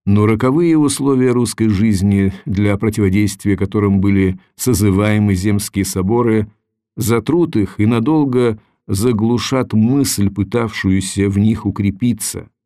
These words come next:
мысль об установлении постоянного,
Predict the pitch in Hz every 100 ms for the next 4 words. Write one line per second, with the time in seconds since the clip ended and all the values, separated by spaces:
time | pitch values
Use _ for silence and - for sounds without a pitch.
0 | _ _ - 107 170 165 - 92 87 -
1 | _ _ - 117 117 - 113 120 139 143
2 | 135 127 127 - 127 131 147 127 92 -
3 | -